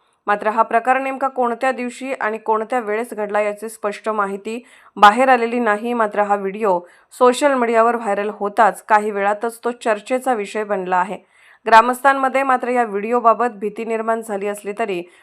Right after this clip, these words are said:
राज्य अंधश्रद्धा निर्मूलन समितीचे राज्य युवा सचिव कॉम्रेड गिरीश फोंडे यांनी असले प्रकार रोखण्यासाठी समाजातून उठाव निर्माण करून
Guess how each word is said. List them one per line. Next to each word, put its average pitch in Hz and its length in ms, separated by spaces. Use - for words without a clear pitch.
राज्य 220 520
अंधश्रद्धा 220 720
निर्मूलन 214 460
समितीचे 220 600
राज्य 202 340
युवा 208 340
सचिव 202 420
कॉम्रेड 226 360
गिरीश 220 420
फोंडे 226 280
यांनी 240 180
असले 233 280
प्रकार 247 340
रोखण्यासाठी 226 720
समाजातून 214 560
उठाव 233 420
निर्माण 214 360
करून 190 280